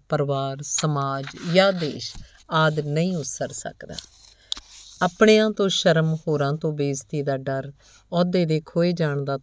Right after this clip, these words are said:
ਤੌਖਲਾ, ਸਮਾਜ 'ਚੋਂ ਛੇਕੇ ਜਾਣ ਦਾ ਭੈਅ ਸਾਡੇ ਉੱਤੇ ਸਭ ਤੋਂ ਵੱਡੇ ਨਿਯੰਤਰਣ ਹੁੰਦੇ ਹਨ, ਜਿਹੜੇ ਸਾਡੇ ਪਰਿਵਾਰਕ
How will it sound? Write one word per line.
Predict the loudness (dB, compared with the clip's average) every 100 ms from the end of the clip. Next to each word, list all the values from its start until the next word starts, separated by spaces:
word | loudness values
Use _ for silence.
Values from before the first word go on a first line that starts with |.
| -6
ਤੌਖਲਾ, | -6 -6 -10 -10 -10
ਸਮਾਜ | -6 -2 -2 -2
'ਚੋਂ | -4 -6 -4
ਛੇਕੇ | -4 -2 -2
ਜਾਣ | 0 0 -2
ਦਾ | -2 -4
ਭੈਅ | -6 -10 -10 -14 _ _ _ -6
ਸਾਡੇ | 0 2 2
ਉੱਤੇ | 0 0 -2
ਸਭ | 0 -4 -2
ਤੋਂ | 0
ਵੱਡੇ | 0 0 0 0
ਨਿਯੰਤਰਣ | 0 -2 -4 -4 -4
ਹੁੰਦੇ | -4 -10 -12 -14
ਹਨ, | -16 -20 -20 _ _ _ _ _
ਜਿਹੜੇ | 2 4 2
ਸਾਡੇ | 2 2 2
ਪਰਿਵਾਰਕ | 2 0 2 2 0